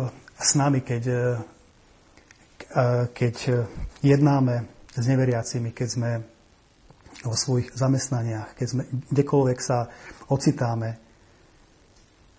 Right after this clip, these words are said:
Možno ani to naše svedectvo niekedy, niekedy nie je také, že by sme sa priznali, e, k Pánovi Ježišovi, ale nech je nám to na takým povzbudením a na takým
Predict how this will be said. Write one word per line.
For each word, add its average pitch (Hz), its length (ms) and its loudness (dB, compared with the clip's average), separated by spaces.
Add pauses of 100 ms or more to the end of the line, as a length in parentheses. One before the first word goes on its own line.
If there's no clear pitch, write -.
Možno 135 320 4
ani 147 520 4
to 156 120 6
naše 160 240 6
svedectvo 143 600 4
niekedy, 135 720 2
niekedy 139 500 2
nie 147 200 6
je 139 40 -2
také, 139 280 -2
že 120 100 -2
by 120 100 -2
sme 120 220 -2 (220)
sa 120 400 0
priznali, 127 720 2
e, - 20 -16 (1120)
k - 80 -12
Pánovi 135 460 4
Ježišovi, 123 480 -2 (1040)
ale 127 220 8 (520)
nech 139 160 6
je 160 80 8
nám 160 160 8
to 156 300 8
na - 80 2
takým 147 480 6 (240)
povzbudením 139 720 4
a 120 260 -2
na 139 140 -2
takým 127 400 2